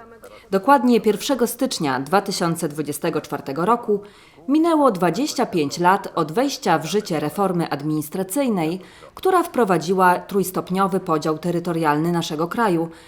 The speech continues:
na województwa, powiaty i gminy.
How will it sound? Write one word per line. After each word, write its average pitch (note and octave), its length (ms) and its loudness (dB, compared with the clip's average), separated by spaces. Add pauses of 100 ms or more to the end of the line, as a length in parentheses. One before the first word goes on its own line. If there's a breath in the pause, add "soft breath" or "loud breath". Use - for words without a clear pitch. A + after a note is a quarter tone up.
(180 loud breath)
na F3+ 100 0
województwa, E3 760 0
powiaty F#3+ 520 -2
i A3 140 -6
gminy. D#3 460 -2